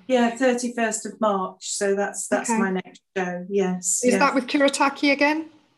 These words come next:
Speaker 1: No, this is going to be Derwent this time.
Speaker 2: Ah,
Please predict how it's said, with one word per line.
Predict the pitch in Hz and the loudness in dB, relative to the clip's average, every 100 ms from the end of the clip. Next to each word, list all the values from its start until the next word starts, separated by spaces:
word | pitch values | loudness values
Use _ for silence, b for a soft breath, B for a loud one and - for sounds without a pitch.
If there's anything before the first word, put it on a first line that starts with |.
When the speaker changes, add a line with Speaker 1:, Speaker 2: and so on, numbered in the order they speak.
| _ | _
Speaker 1:
No, | 240 254 285 | 4 6 4
this | 226 226 | 0 -8
is | 233 | -6
going | 247 233 | -2 -2
to | 226 | -4
be | 220 | -8
Derwent | 202 196 180 170 170 185 | -2 -2 -2 -6 -10 -10
this | 175 - | -8 -6
time. | - 185 196 | -4 -4 0
Speaker 2:
Ah, | 220 226 320 370 254 180 165 | 4 4 2 -2 -4 -4 -4